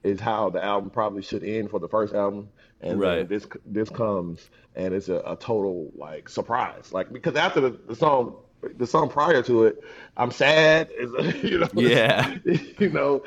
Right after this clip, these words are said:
Speaker 1: uh, Marsha Ambrosius singing her ass off on that song, and then you, it's like side B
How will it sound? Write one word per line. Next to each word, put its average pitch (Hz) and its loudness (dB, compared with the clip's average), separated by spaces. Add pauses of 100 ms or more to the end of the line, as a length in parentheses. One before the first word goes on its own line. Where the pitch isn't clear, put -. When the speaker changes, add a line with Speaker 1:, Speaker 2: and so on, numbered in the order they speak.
(220)
Speaker 1:
uh, 123 2
Marsha 139 2
Ambrosius 135 2
singing 139 0
her 123 4
ass 131 2
off 127 0
on 120 -6
that 123 0
song, 120 -4 (260)
and 104 -6
then 117 0
you, 131 -6 (240)
it's 113 -6
like 113 0
side 117 0
B 107 -4